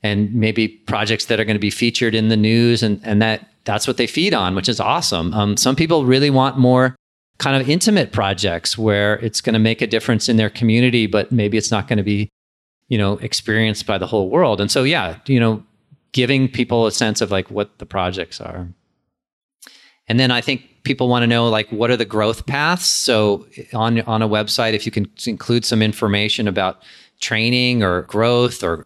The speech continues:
possible career paths. We've done some sites where, you know, we do some, like, hypothetical archetypes of different people and how they can grow within the organization.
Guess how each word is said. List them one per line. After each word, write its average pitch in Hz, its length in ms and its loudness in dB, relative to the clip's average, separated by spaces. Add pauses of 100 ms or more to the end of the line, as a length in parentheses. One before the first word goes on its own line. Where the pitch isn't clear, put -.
possible 113 500 -2
career 110 340 0
paths. 110 400 -4
We've 107 160 -2
done 110 180 0
some 110 200 -2
sites 107 420 -4
where, 101 180 -2 (640)
you 139 100 0
know, 131 100 4
we 117 140 2
do 120 440 2
some, 110 680 -2
like, 120 140 -6
hypothetical 110 1160 -2
archetypes 117 760 -2
of 104 300 -2
different 110 320 0
people 165 400 0
and 104 100 2
how 104 180 -2
they 101 160 2
can 101 340 0 (360)
grow 110 260 2
within 101 300 2
the 98 80 2
organization. 95 800 0